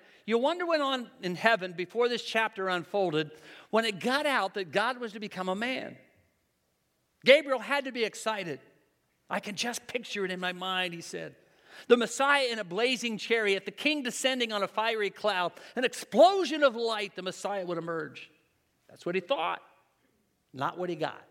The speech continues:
Go to a little town in Nazareth to a young lady named Mary and tell her she's about to have a baby that will be God. <laughs> Gabriel had to say,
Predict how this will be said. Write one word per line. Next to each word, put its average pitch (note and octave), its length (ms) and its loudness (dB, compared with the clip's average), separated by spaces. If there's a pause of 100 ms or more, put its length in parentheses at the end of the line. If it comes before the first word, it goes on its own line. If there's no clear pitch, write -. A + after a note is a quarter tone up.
(1400)
Go A3+ 140 4
to G#3+ 100 4
a - 20 4
little C#4 280 4
town A#3 300 0
in G3 120 -4
Nazareth D#3 600 -2
to E3+ 200 -2
a C#3 180 0 (380)
young A#3 200 -4
lady G#3+ 300 2
named F3 440 -2 (420)
Mary B2+ 520 -6
and A#2+ 180 -10
tell E3+ 160 -2
her E3 100 -10
she's C#3 220 -8
about B2 300 -8
to B2+ 60 -16
have A2 340 -10
a A#2 40 -16
baby A2+ 520 -14 (420)
that A#2+ 180 -10
will A#2 120 -12
be A2+ 180 -18
God. G#2+ 180 -18 (2750)
<laughs> - 240 -12
Gabriel A#2+ 380 -4
had A2+ 200 -8
to G#2+ 80 -12
say, - 260 -12